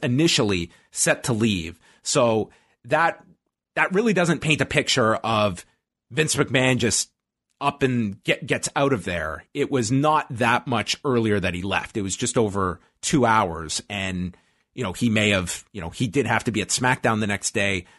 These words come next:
Uh, I don't know the circumstances behind Vince McMahon, but at least now that we got that, that timeline that Dave Meltzer's reporting of him leaving,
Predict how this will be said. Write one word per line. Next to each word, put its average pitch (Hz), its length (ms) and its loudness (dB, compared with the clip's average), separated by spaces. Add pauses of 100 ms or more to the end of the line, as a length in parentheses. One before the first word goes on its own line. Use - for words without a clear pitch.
(180)
Uh, 98 240 -2 (320)
I 185 80 4
don't 180 140 2
know 165 100 4
the 127 80 0
circumstances 101 800 -2
behind 92 520 -2 (200)
Vince 123 180 -4
McMahon, 90 480 -2
but 107 160 0
at 104 100 2
least 135 280 0
now 117 220 2
that 104 240 -2
we 113 120 -4
got 98 320 -2 (460)
that, - 220 -10
that 151 200 0
timeline 98 460 0
that 95 100 -4
Dave 107 180 0
Meltzer's 95 380 -2
reporting 90 460 -2 (240)
of 92 420 -2
him 101 240 0
leaving, 95 480 2